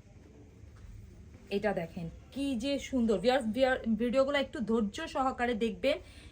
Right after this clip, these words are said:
এই ডিজাইনগুলো দেখেন কি যে সুন্দর। এই যে দেখেন নিকের ডিজাইনটা দেখেন, স্লিপটা দেখেন যে স্লিপটা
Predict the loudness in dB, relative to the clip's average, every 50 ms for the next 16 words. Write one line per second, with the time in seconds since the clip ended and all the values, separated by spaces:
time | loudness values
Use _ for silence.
0 | -8 -2 2 2 2 2 2 0 2 2 2 2 2 2 2 2 2 2 0 -2
1 | 0 0 0 0 -2 -6 -4 -2 -2 -2 -2 -2 -4 -4 -4 -6 -8 -6 -2 2
2 | 2 2 4 2 2 4 4 2 2 0 -6 -12 -18 -20 -20 -20 -20 -14 -4 2
3 | 4 4 6 6 4 2 0 -2 -2 -6 -6 -6 -10 -14 -18 -18 -10 -2 -2 0
4 | 2 2 2 2 2 4 4 6 6 6 6 4 4 2 2 0 0 2 2 4
5 | 4 2 0 -2 -2 -2 -2 -2 0 0 2 2 2 2 2 0 0 0 0 -4
6 | -6 -6 -2 0 0 0 0 -2 -8 -16 -16 -16 -18 -16 -10 -6 -6